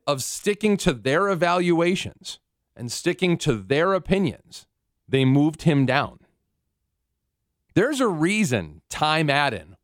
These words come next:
was a top ten draft prospect from just about every outlet and site you can think of. But because he fell down the draft board, everybody flying those planes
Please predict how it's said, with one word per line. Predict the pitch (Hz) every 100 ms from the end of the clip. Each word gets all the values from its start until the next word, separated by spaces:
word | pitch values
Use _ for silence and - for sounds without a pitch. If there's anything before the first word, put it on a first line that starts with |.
| _
was | 110 135 160 131
a | 123
top | - - 131 120 _
ten | - - 127 120 104
draft | - 107 107 -
prospect | _ 98 101 - - - _ _ _ _ _
from | - 247 220 _ _
just | 170 320 -
about | 226 185 175 -
every | 165 190 165 170 147 -
outlet | 143 147 151 147 -
and | 127 120
site | - - 139 117
you | 131 123
can | 127 110
think | 123 120 -
of. | - - - _ _ _ _ _ _ _ _ _ _ _ _ _ _ -
But | 165 -
because | 156 - 185 247 196
he | 196 208
fell | - 165 170
down | 165 160 160
the | 135
draft | 107 120 151 -
board, | 98 71 67 _ _ _ -
everybody | 170 202 214 170 175 180 175 _ _ _
flying | - 120 139 170 202
those | 208 208
planes | - 220 226 185 147 143